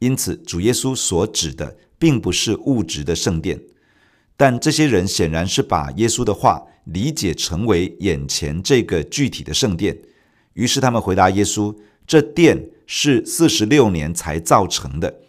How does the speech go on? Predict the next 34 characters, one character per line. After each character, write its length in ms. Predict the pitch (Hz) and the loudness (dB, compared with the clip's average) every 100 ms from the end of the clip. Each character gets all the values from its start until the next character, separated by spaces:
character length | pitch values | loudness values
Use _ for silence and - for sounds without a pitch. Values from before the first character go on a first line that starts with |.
| _ _ _ | _ _ _
你 120 | 85 | -6
三 260 | 85 131 131 | 0 2 2
日 120 | 143 | 2
内 380 | 120 123 92 - _ | 4 2 0 -8 _
就 160 | - 113 | 0 0
再 220 | - 104 | 4 2
建 260 | - 131 113 | 4 2 2
立 100 | 104 | -2
起 160 | - | -4
来 140 | 69 80 | -4 -2
吗？” 200 | 107 - _ _ _ _ _ _ _ | -4 -6 _ _ _ _ _ _ _
四 300 | - - 185 | -10 0 2
十 160 | - 113 | 4 4
六 240 | 147 135 | 4 4
年 200 | 101 90 | 4 -2
才 220 | 90 82 | -4 -6
造 300 | 85 147 120 | -2 0 0
成， 420 | 95 - 76 76 95 _ _ _ | 0 -6 -6 -6 -8 _ _ _
意 140 | 160 147 | -2 -2
思 200 | - 98 | -2 -4
是 480 | - 110 - - _ | -2 -2 -4 -12 _
这 140 | 190 | 0
个 80 | 147 | 2
圣 240 | - 190 | 2 2
殿 180 | 117 123 | 4 0
已 60 | 87 | 0
经 220 | 101 110 | -2 -2
建 240 | - 117 | 0 0
造 180 | 101 110 | 2 2
了 100 | 85 | 2
四 220 | 80 - | 0 -2
十 140 | - 92 | -2 0
六 240 | 123 98 | 2 2
年。 340 | 80 69 71 | 0 -4 -6